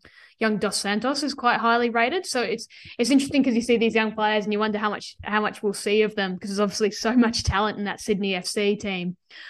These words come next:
Um, I'm, I'm gonna be interested just 'cause you get some new players in there. But you'd have to think it's gonna be Vine Time, Princess Abini, Mackenzie Hawkesby. I just think has such a good season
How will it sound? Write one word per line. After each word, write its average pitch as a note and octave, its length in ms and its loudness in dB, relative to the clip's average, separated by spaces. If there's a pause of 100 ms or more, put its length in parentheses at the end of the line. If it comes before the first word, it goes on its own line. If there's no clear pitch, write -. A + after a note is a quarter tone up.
(120)
Um, F#3+ 320 2
I'm, A3+ 180 4
I'm A3+ 180 2
gonna A3 140 0
be G#3 60 0
interested G#3+ 300 -4
just A#3 120 -4
'cause A#3+ 160 0
you A3+ 100 2
get - 180 0
some G#3 160 -2
new G3 180 -2
players G3+ 460 0
in A3 100 4
there. A3+ 280 2 (420)
But B3+ 100 6
you'd C4+ 120 6
have D4+ 120 2
to C4+ 60 -2
think G#3 200 0
it's F3+ 120 -4
gonna A3 160 0
be F#3 320 -2
Vine G#3 320 0
Time, G3 580 -4 (140)
Princess A3+ 280 -2
Abini, F#3 680 -4 (280)
Mackenzie A#3 380 2
Hawkesby. G#3 480 0
I G3+ 80 4
just A3+ 340 -4 (560)
think A3 140 -2
has G#3+ 140 -6
such C#4+ 340 4
a C4+ 40 6
good A3 260 2
season F#3 580 -6